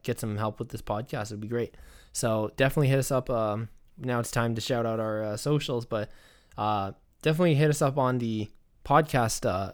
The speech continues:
Twitter, and that is at Behind the Net Pod on Twitter. And you, or you could hit me up on Twitter at Matt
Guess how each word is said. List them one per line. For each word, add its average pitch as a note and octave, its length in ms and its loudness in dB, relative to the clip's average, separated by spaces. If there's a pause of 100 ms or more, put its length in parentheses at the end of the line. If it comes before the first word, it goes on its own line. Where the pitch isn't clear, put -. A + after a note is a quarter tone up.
Twitter, A2 420 -2 (280)
and A2 160 -2
that A#2 180 2
is A2+ 260 2
at A#2 220 -2
Behind A2+ 360 0
the A2 40 -2
Net G#2 200 -4
Pod A2+ 360 0 (160)
on - 120 -8
Twitter. C3+ 400 -2 (360)
And A2+ 260 -2
you, A2+ 160 -2
or C#3 160 4
you C3+ 100 2
could B2 120 0
hit C3 240 -2
me C#3+ 360 0 (160)
up B2+ 260 -4
on B2 160 -2
Twitter C3+ 440 0
at A2 280 -6
Matt A2+ 200 -4